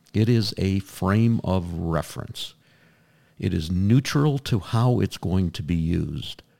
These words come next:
So as you look in the field of business architecture or enterprise architecture,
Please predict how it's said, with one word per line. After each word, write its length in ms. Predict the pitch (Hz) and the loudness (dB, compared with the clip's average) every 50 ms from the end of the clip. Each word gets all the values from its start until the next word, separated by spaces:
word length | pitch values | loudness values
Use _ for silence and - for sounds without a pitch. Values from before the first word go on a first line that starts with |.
| _ _ _ _ _ _ _ _ _ | _ _ _ _ _ _ _ _ _
So 240 | - - 107 104 104 | -4 0 2 2 4
as 200 | 107 104 - - | 2 2 0 -2
you 120 | 101 98 | -2 -2
look 440 | 95 98 107 123 160 170 170 - - - _ _ - | 0 0 2 2 2 0 0 -8 -18 -20 _ _ -4
in 140 | - 107 | -2 0
the 100 | 101 95 | 0 0
field 420 | - - - 110 104 107 101 92 87 | 0 0 0 2 2 2 0 0 -2
of 140 | 82 73 78 | -4 -2 0
business 380 | 95 104 - - 98 85 - | -2 0 0 0 -2 0 0
architecture 800 | 92 90 92 - 101 95 - 85 82 82 - - - 85 80 82 | 0 0 0 -2 -4 -4 -2 -4 -4 -4 -6 -8 -6 -6 -6 -6
or 260 | - - 82 82 - | -6 -4 -4 -2 -2
enterprise 460 | 95 90 90 - - - 82 82 82 | -2 -2 -2 -4 -4 -4 -2 -2 0
architecture, 800 | 92 92 110 - 85 - - 78 71 - - - - 69 67 - | 0 -2 0 -2 -4 -4 -4 -4 -4 -6 -8 -8 -8 -8 -8 -8